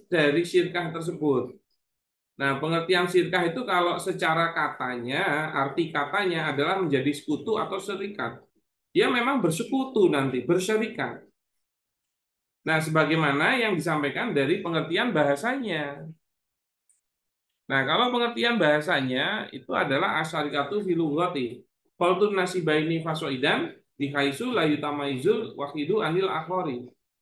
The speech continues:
Jadi syirkah menurut pengertian bahasa adalah mencampurkan dua bagian atau lebih sedemikian rupa sehingga tidak dapat dibedakan lagi satu bagian dengan bagian lainnya.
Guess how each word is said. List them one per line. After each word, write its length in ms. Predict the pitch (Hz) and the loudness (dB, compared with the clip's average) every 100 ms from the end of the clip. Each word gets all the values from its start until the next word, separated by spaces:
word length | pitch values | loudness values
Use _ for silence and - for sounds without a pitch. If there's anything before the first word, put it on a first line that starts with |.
| _ _ _ | _ _ _
Jadi 180 | - 170 | -4 -4
syirkah 360 | 226 185 170 240 | -2 -2 0 0
menurut 320 | 214 196 196 | 0 2 0
pengertian 440 | 202 185 175 180 170 | 0 -2 0 0 2
bahasa 320 | 139 143 226 | 2 2 0
adalah 280 | 170 160 185 | 0 0 0
mencampurkan 680 | 175 165 160 165 240 220 196 | -2 -2 -2 -2 -4 -2 0
dua 240 | 160 156 | 0 2
bagian 400 | 143 143 151 151 | 0 0 -2 -2
atau 200 | 147 156 | -4 -4
lebih 600 | 139 - - 247 - - _ | -4 -6 -2 0 0 -6 _
sedemikian 720 | - 214 175 175 175 160 175 | 0 2 4 4 2 2 -2
rupa 720 | 170 247 247 - 131 131 147 - | -2 -4 -6 -6 -4 -4 -4 -6
sehingga 480 | - 180 156 233 | 2 2 4 2
tidak 400 | 247 226 - 170 | 0 -4 -2 -2
dapat 400 | 156 143 - - | 0 0 0 -2
dibedakan 640 | 170 156 147 135 127 147 143 | -2 0 0 0 -2 -2 -2
lagi 640 | 127 120 180 254 - - _ _ | -2 -4 -2 -2 -2 -10 _ _
satu 440 | - 196 185 202 | -2 0 0 0
bagian 440 | 156 143 135 247 175 | 0 0 2 2 0
dengan 240 | 156 180 | -2 -2
bagian 360 | 135 123 156 185 | -2 0 -2 0
lainnya. 680 | 196 226 254 247 226 190 | -2 -4 -6 -4 -4 -6